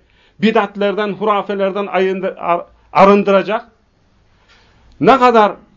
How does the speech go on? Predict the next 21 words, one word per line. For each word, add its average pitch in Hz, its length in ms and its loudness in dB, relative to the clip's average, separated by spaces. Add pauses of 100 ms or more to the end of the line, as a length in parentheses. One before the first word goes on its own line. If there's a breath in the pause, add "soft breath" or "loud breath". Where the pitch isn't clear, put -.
(580)
bidat 220 480 2
varsa 196 600 2 (360)
onlardan 208 600 2
temizleyip 226 680 -4 (400)
sünneti 220 720 -2
ihya 220 520 0
edecek 214 400 -4 (260)
bir 196 380 -8
insanı, 190 720 -2 (440)
bir 180 380 -4
müceddidi 196 1000 0 (1300)
onlara 196 340 4
ikram 175 360 2
eder 123 260 -8
diyor. 120 180 -12
Kıyamete 285 420 2
kadar 220 240 0
bu 185 100 -10
böyle 156 280 -6 (300)
devam 135 260 -2
edecektir 107 420 -18